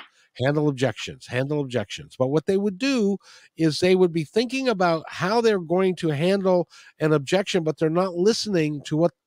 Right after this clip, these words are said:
the owner of the restaurant is saying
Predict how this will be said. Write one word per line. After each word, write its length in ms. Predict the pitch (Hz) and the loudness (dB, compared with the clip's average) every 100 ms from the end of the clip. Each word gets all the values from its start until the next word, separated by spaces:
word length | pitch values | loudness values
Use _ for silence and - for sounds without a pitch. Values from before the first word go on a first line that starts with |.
| 156 | 0
the 420 | 160 151 151 - 123 - - | 2 2 0 -6 -18 -14 0
owner 340 | 160 190 175 | 2 4 2
of 120 | 156 | 2
the 140 | 143 143 | 0 -2
restaurant 520 | 127 156 - 156 143 | -2 -4 -2 -2 0
is 140 | 139 | -2
saying 440 | - 202 180 139 | -2 -2 -2 -4